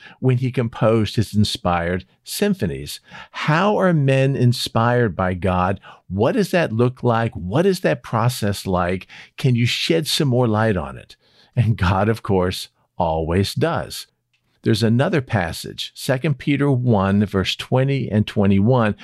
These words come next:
which sheds a little more light on the process of this inspiration.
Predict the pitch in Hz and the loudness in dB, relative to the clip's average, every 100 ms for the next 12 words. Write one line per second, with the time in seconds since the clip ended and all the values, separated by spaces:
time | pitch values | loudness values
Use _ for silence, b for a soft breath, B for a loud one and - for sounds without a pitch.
0 | B B - 127 - 147 135 127 110 113 | B B -2 -2 0 2 0 0 0 2
1 | 120 190 202 165 170 127 135 123 101 98 | 2 2 4 4 2 2 2 2 0 -4
2 | B B 113 110 98 - - 170 170 165 | B B -2 0 -2 -8 -4 -2 0 -2
3 | - 98 110 - 107 101 - 123 104 - | -2 -2 -2 -4 -6 -4 -2 -2 -2 -6
4 | - b b b b b _ - 127 123 | -16 b b b b b _ 0 2 2
5 | - 107 101 98 - - | 0 2 2 0 -6 -12